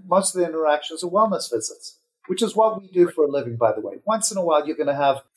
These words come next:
a situation where you have somebody who's actually sick, you know, th-,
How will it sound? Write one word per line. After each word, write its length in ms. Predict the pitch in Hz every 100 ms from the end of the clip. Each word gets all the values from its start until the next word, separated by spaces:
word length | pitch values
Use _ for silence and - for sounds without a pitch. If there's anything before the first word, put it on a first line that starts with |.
| -
a 60 |
situation 880 | 160 190 185 156 160 165 - 143 139
where 480 | 143 139 135 135 -
you 180 | 151 160
have 200 | 151 156
somebody 360 | - 165 156 156
who's 240 | 147 143 -
actually 380 | 165 - 143 139
sick, 400 | - 143 143 - - _
you 80 | 135
know, 180 | 135 147
th-, 200 | -